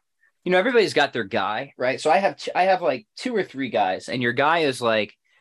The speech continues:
the first time you hear it, the first one for me was Angus Young from, for A C, from,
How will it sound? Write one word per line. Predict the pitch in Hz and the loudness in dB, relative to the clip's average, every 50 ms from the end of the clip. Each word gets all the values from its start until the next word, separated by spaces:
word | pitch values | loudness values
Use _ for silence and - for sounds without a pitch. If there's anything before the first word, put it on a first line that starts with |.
| _ _ _ _ _ _ | _ _ _ _ _ _
the | - 113 | -6 -4
first | - - 165 170 156 - - | 0 2 0 0 0 -2 -2
time | - 160 151 143 | -2 -2 -2 -2
you | 127 113 104 | -4 -6 -6
hear | 107 110 107 98 | -4 -4 -2 -2
it, | 87 76 - - _ _ _ _ _ _ _ _ _ _ _ _ _ _ _ _ _ _ _ _ _ _ _ _ _ - | -2 -4 -6 -10 _ _ _ _ _ _ _ _ _ _ _ _ _ _ _ _ _ _ _ _ _ _ _ _ _ -6
the | 123 135 | -6 -2
first | - 175 196 214 - - | 2 4 4 4 4 2
one | 160 139 123 | 0 0 0
for | - 135 | -2 -2
me | 123 123 117 | -2 0 0
was | 101 104 92 104 | -2 -2 -2 -2
Angus | 98 95 92 87 - | -4 -4 -4 -8 -8
Young | 95 90 85 | -10 -10 -10
from, | - 85 90 82 - _ | -10 -10 -10 -10 -10 _
for | - 98 | -4 -4
A | 67 82 | -2 -2
C, | 90 - 95 - - - | -4 -6 -8 -10 -10 -16
from, | - - 104 | -10 -8 -8